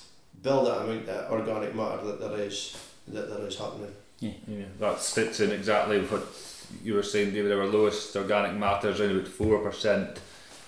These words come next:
Speaker 3: up on the hillside at Ahuirton, and our highest,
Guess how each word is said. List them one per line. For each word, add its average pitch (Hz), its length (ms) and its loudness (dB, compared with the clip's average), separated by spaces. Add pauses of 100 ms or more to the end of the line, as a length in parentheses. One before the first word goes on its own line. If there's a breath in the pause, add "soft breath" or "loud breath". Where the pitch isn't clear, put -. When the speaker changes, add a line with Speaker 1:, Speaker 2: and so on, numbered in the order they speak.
(160 loud breath)
Speaker 3:
up 95 140 -2
on 104 200 4
the 101 80 2
hillside 98 920 2
at 95 160 0
Ahuirton, 98 880 0 (100)
and 98 140 -4
our 92 80 -2
highest, 101 680 0